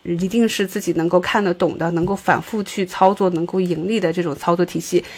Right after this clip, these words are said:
并且呢，根据市场的情况不断的去变化啊。然后呢，就是如何做好投资，这一章比较重要，这章是新的内容。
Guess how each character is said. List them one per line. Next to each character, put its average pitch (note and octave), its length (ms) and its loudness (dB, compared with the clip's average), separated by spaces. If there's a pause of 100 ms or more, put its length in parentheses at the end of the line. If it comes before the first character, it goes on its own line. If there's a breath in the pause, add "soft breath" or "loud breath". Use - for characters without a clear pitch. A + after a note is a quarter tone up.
(160 loud breath)
并 A3 160 4
且 G3+ 120 0
呢， E3+ 140 2
根 F3+ 160 2
据 F#3+ 80 2
市 F#3 160 -4
场 E3+ 220 -2
的 E3 100 -4
情 E3 160 -8
况 E3+ 140 -4
不 E3+ 100 -8
断 E3+ 180 -4
的 D#3+ 120 -4
去 E3 260 -4 (320 loud breath)
变 G3 180 2
化 G3 200 0
啊。 - 220 -2 (440 loud breath)
然 G3+ 180 4
后 D#4 120 6
呢， C#4+ 160 8
就 C#4+ 100 2
是 C4 100 2 (180 loud breath)
如 A#3+ 200 6
何 C4 180 8
做 A3+ 120 4
好 G3+ 120 4
投 E3+ 240 2
资， G3 140 -2
这 C#4+ 180 4
一 A3 40 2
章 G3+ 200 4
比 G3+ 120 -2
较 D#3+ 160 4
重 F#3+ 180 0
要， F3+ 160 6
这 G#3+ 100 0
章 G#3 160 0
是 G#3+ 80 0
新 A#3 240 -2
的 A3+ 120 4
内 F3+ 140 4
容。 B2+ 220 -4